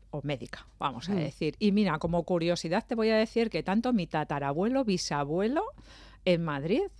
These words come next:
Speaker 1: eran médicos. Fíjate
Speaker 2: Mm.
Speaker 1: tú qué cosa más curiosa.
Speaker 2: <laughs>
Speaker 1: Eran oftalmólogos y, y no sé, pues si vendrá por ahí o no, pero yo siempre he querido ser médica,
Speaker 2: Ajá.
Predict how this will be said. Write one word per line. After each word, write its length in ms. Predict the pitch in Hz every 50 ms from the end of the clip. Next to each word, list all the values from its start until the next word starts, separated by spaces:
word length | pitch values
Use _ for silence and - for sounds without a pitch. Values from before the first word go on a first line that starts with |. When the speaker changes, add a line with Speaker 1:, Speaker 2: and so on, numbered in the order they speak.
| - -
Speaker 1:
eran 260 | 196 185 160 135 139
médicos. 520 | 143 139 139 139 139 - - 131 139 - -
Fíjate 340 | 196 208 190 247 254 247
Speaker 2:
Mm. 40 | 165
Speaker 1:
tú 120 | 269 269 262
qué 140 | - 233
cosa 240 | 226 254 240 240 220
más 180 | 190 156 151 -
curiosa. 680 | - - 156 143 135 131 131 190 185 - 139 131 147
Speaker 2:
<laughs> 0 |
Speaker 1:
Eran 220 | 156 175 175 170
oftalmólogos 1120 | 165 160 - - 156 147 151 170 202 233 254 269 277 330 311 339 349 370 - - - - - - - - - - - - - - - -
y, 960 | 202 190 180 175 170 170 160 160 156 156 156 151 151 147 147 143 139 135 - -
y 100 | 190 196
no 140 | 233 294
sé, 200 | - - 269 370 381 - -
pues 160 | - 160 -
si 340 | - - 170 160 156 160 156
vendrá 380 | 156 160 156 156 170 165 160
por 160 | - 156 151 156
ahí 120 | 151 156
o 60 | 175
no, 140 | 226 277 -
pero 160 | 214 180 180
yo 160 | 196 214 214
siempre 380 | - - - 240 220 220 202 196
he 20 |
querido 340 | - 180 156 156 151 147 147
ser 220 | 147 - 147 143 139
médica, 320 | 131 123 135 143 - 131
Speaker 2:
Ajá. 80 | -